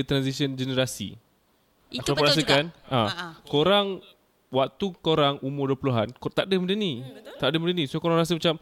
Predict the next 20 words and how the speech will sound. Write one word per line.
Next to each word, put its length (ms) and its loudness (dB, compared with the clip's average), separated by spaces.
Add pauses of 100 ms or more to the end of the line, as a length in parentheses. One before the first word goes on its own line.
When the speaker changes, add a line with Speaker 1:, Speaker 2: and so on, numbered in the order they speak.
(200)
Speaker 1:
"Kenapa 260 0
orang 240 0
kena 140 0
rely 300 4
kat 100 -2
benda 180 -2
ni? 180 -2
Kenapa, 440 -6 (460)
kenapa, 340 0 (480)
kenapa 260 -4
kena 200 0
beritahu 260 0
orang 160 -2
yang 160 -4
kau 80 -4
Speaker 3:
Kenapa 160 0
Speaker 1:
tengah 0 -
Speaker 3:
kena 80 0
Speaker 1:
sedih?" 180 2
Speaker 3:
dipaparkan? 460 -12